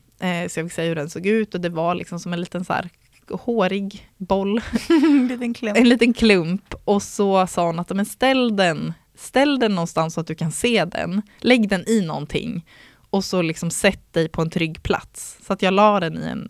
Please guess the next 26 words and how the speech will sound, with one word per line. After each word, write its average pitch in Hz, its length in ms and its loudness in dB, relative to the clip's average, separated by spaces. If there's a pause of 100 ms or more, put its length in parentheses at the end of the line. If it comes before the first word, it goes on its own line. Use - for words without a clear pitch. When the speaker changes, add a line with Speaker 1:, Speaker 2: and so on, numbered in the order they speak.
(140)
Speaker 1:
glasburk 196 1080 -2
och 196 120 -12
stängde 185 280 -2
locket. 220 440 0
Och 185 60 -4
så 180 100 -2
stod 208 340 0
den 175 180 0
på 160 200 -2
en 156 280 -6 (400)
byrå 196 440 2
och 196 100 2
så - 80 -8
satt - 320 -6
jag 165 140 0
i 160 240 -4
mina 165 180 -4
kompisars 170 380 -8
vardagsrum 165 720 -2 (580)
i 175 140 0
den 160 100 0
här 156 100 -2
bilden. 156 560 -4 (100)
Speaker 2:
Mm. 180 220 -12 (560)
Speaker 1:
Och, - 380 -2 (920)
ehm, 165 600 0